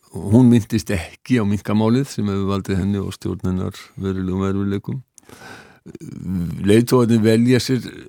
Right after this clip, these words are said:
umræðuefnið sjálfir dálítið mikið. Þeir eru ekki þarna að setja niður til þess að svara spurningum fréttamanna eða einhverju gagnrýni, þannig að ég get ímyndað mér að fyrir marga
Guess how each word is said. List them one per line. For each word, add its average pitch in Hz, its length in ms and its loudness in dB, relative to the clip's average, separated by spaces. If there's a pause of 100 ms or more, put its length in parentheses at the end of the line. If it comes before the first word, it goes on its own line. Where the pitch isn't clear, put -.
(120)
umræðuefnið 107 640 2
sjálfir 101 640 0
dálítið 95 560 -2
mikið. 117 400 -8 (560)
Þeir - 380 -2
eru 92 160 -2
ekki 95 180 -8
þarna 92 320 -4
að 92 140 -6
setja 98 260 -6
niður 90 240 -6
til 87 80 -6
þess 90 160 -10
að 92 80 -10
svara 90 300 -6
spurningum 92 500 -6
fréttamanna 90 720 -6
eða 85 240 -6
einhverju 87 320 -8
gagnrýni, 92 560 -4
þannig 90 320 -6
að - 40 -10 (680)
ég 98 320 -8
get 87 240 -2
ímyndað 101 320 2
mér 92 180 -2
að 87 120 -8
fyrir 92 180 -2
marga 92 720 -2